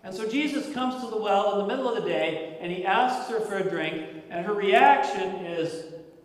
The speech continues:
"Is this guy really just asking me for a drink?"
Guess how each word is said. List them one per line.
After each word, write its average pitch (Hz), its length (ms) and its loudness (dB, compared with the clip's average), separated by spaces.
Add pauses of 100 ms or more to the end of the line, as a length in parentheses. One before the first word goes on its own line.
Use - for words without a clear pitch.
(140)
"Is 170 200 -10
this 220 180 -2
guy 202 280 0
really 254 280 -2
just 214 300 0
asking 208 520 0
me 175 220 -4
for 165 120 -4
a 147 120 -2
drink?" 165 380 -2